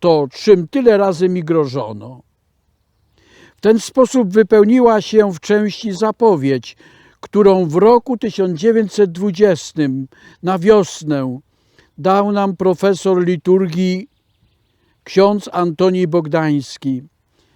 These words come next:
Niezapomniany ten człowiek. Podczas pewnego wykładu powiedział: "Przyjdzie czas, gdy przejdziecie przez takie udręki, o jakich człowiek naszego wieku nawet myśleć nie umie.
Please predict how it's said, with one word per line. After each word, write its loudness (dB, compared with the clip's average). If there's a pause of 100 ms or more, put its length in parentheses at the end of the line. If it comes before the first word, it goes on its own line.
(240)
Niezapomniany -2
ten -2
człowiek. -2 (600)
Podczas -4
pewnego 0
wykładu 2
powiedział: 2 (460)
"Przyjdzie 2
czas, -4 (480)
gdy 4
przejdziecie 0
przez -6
takie -4
udręki, -2 (480)
o 0
jakich 0
człowiek 2
naszego -2
wieku 0
nawet -2
myśleć -4
nie -4
umie. -8